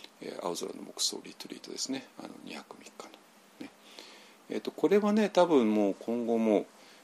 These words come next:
えー、裏磐梯へわ-、我々が移動した後も、あの、続けます。えー、一年に一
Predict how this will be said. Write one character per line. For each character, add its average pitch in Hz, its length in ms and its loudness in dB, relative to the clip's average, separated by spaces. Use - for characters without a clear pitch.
え 104 120 -4
ー、 101 40 -2
裏 107 160 2
磐 98 260 0
梯 95 280 0
へ 123 40 4
わ-、 90 160 2
我 87 180 -2
々 80 180 -2
が 117 120 2
移 82 140 0
動 82 240 -2
し - 120 -6
た - 200 -2
後 - 200 -4
も、 160 340 -2
あ - 40 -10
の、 82 80 -10
続 87 280 -8
け 82 140 -8
ま 90 160 -6
す。 - 180 -2
え 90 40 -14
ー、 - 40 -14
一 - 180 -2
年 78 100 -4
に - 60 -18
一 - 60 -20